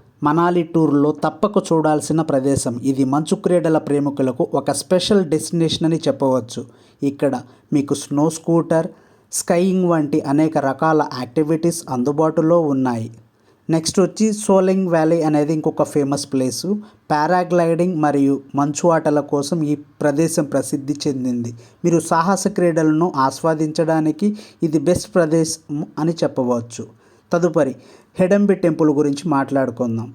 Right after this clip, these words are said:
పాండవుల చరిత్రకు సంబంధించిన ఈ ఆలయం పురాతన కళాశైలి మరియు పచ్చని అడవులతో కప్పబడి ఉంది. ఇది మీ మనసుకు ప్రశాంతతను ఇస్తుంది.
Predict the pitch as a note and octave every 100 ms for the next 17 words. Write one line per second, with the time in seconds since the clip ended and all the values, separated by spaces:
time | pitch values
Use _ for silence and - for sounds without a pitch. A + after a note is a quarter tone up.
0 | - - E3+ G3 G3+ G3 F#3+ D#3+ D3+ D3
1 | C#3+ C#3+ D#3+ - C#3+ C#3+ C#3+ C#3 C3+ C3
2 | B2+ B2+ C#3 C3+ B2+ - _ - C#3+ D#3+
3 | D#3+ D3+ B2+ - _ _ _ E3+ E3 F3+
4 | F3+ F3+ D#3+ D#3 E3+ D3+ C#3 C#3 C#3 D3+
5 | - F#3+ E3+ D3 C#3 D3 D3+ C#3+ C#3+ C#3
6 | C3+ C#3 C#3 C#3 C#3+ C#3 B2+ A#2+ A#2+ -
7 | - - D#3 D3+ C#3 - - - E3 D#3
8 | D3+ F3 F#3 E3+ D#3 C#3+ - D#3+ D#3+ E3+
9 | E3+ E3+ D#3+ C#3+ - C3 A#2 A#2